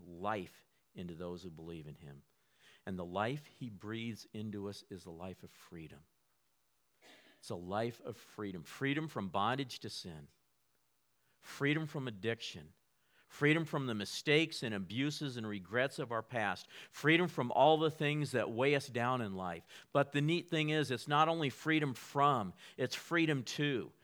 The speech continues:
Freedom to live the life that I was meant to live. Freedom to be the person that I was, that I always wanted to be. Freedom to be the person that God created me to be. Free to, free, freedom to help others. Freedom to serve others. Freedom to make a difference in this life.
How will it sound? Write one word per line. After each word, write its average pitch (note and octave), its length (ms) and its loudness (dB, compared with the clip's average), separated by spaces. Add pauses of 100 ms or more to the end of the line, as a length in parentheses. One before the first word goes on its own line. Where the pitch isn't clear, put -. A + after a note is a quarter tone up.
(340)
Freedom F3+ 360 8
to D#3 120 4
live D3+ 400 8
the D#3+ 100 2
life D3+ 380 10
that C#3 100 6
I C3+ 100 10
was B2 140 4
meant C3+ 240 0
to C#3 120 -8
live. A#2+ 340 0
Freedom E3 400 4
to C#3 100 6
be E3+ 280 4
the E3 100 2
person D#3+ 440 0
that C#3+ 120 4
I C3+ 120 10
was, B2 180 0 (240)
that C#3 100 8
I C3+ 40 12
always C#3+ 260 8
wanted C#3 380 4
to B2+ 60 -2
be. A2+ 340 -2
Freedom E3 420 2
to C3+ 80 0
be E3 180 4
the D#3 80 4
person E3 400 0
that C#3+ 60 -2
God C#3+ 320 6
created C#3+ 600 2
me G#2 140 -2
to F#2 100 -2
be. D#2+ 240 -10 (240)
Free F3 280 6
to, D#3+ 320 8
free, E3 320 0
freedom F3+ 420 2
to D3 100 6
help D3+ 300 6
others. A#2 360 2
Freedom F3+ 400 4
to D3+ 80 2
serve D3 360 4
others. F#2 260 2 (220)
Freedom F#3 340 6
to F3 60 2
make E3 200 4
a D3+ 40 6
difference C3+ 560 2
in A#2 100 0
this A2 220 -4
life. G2 340 -2